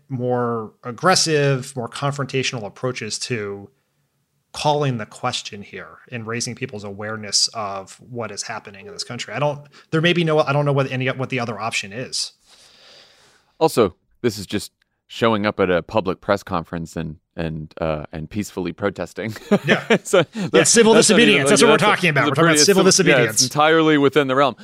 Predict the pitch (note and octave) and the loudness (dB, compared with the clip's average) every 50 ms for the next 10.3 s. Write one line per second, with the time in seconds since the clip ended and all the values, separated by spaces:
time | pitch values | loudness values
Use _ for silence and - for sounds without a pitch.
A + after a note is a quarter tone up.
0 | - - _ - A3 A3+ A3+ F3 - F#3 F#3 - - - - - D3 D3+ D3+ - | -20 -8 _ 2 2 4 2 2 0 -2 -2 -2 -4 -8 -16 -8 -4 -4 -4 -2
1 | D3 D3 C#3 C3 B2 - - B2 A2+ F#2+ F#2 - _ _ - B2 D3 D3+ D#3 C3+ | -2 -4 -2 0 -2 0 2 2 2 2 0 -4 _ _ -4 -2 -2 0 0 -2
2 | - A2 A2 A2 G#2+ G#2 E2+ G2 F#2 F#2 - _ _ _ _ _ _ F#2+ G#2 G#2+ | -2 0 2 2 2 2 2 2 0 0 -2 _ _ _ _ _ _ 0 2 2
3 | G#2+ G2+ - - - G2 G2 G2 F#2+ - - G2 F2+ F2 F#2 F#2 F2+ F2+ E2+ - | 2 2 0 -4 -4 -2 -2 -2 -2 -2 -4 -4 0 2 2 2 2 0 -2 -6
4 | - E2+ D#2+ F2+ F2 E2+ D#2+ - - - F2+ F2 F2 E2+ E2+ E2 - - F2 D#2+ | -12 -10 -6 -6 -4 -4 -6 -8 -6 -6 -6 -4 -4 -6 -8 -8 -6 -4 -4 -2
5 | D#2 D#2+ - E2 E2 F#2+ F#2 E2+ F2 F2 F2 E2 A#2+ A#2 A2+ G#2+ - G2+ E2+ - | -2 -4 -6 -6 -4 -4 -4 -4 -6 -8 -4 -2 -2 0 0 -2 -4 -4 -8 -8
6 | F#2+ F2+ - F#2 F2+ F2 E2+ E2+ - - - F#2 F2 E2+ D2 - D#2+ E2+ F#2 A2+ | -10 -6 -4 -2 0 0 -2 -2 -6 -6 -2 0 0 0 -2 -4 -6 -4 -2 -2
7 | A#2+ - A#2+ A2 G#2+ F#2+ G#2 G#2 G2+ F#2 G2+ G2+ G2+ F#2+ - G2 F#2+ - - - | -2 0 -2 -4 -4 -2 -2 0 0 0 2 2 2 2 2 -2 -6 -6 -8 -14
8 | - D#2+ D#2 G2 F#2+ F#2+ G2 D#2+ D2+ F#2+ F#2+ F#2+ F#2 E2+ G2 G2 F#2 F2 D#2+ F#2+ | -16 -10 -4 -2 -2 -2 -2 -2 -4 -6 -6 -6 -6 -4 -2 -2 -2 0 0 -2
9 | F2+ - G2 F2 F2 E2+ - E2 E2 - F2 E2+ E2+ F2 F2 - - - E2 E2 | -2 -2 -6 -8 -8 -8 -10 -10 -10 -10 -10 -6 -4 -4 -6 -6 -6 -4 -4 -4
10 | - _ - D#2+ - | -4 _ -8 -8 -8